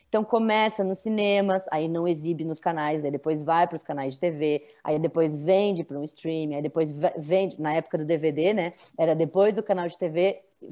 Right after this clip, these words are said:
imprimia os D V Ds. E toda essa função, esse custo,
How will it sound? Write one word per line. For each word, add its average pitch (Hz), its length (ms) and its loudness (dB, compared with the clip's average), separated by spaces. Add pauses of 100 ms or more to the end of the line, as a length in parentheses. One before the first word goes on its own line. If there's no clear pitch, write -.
(260)
imprimia 185 680 2
os 151 80 0
D 156 120 0
V 156 120 -2
Ds. 156 340 0 (420)
E 240 60 -2
toda 381 560 8
essa 285 200 6
função, 202 680 2
esse 180 200 -6
custo, 240 680 -4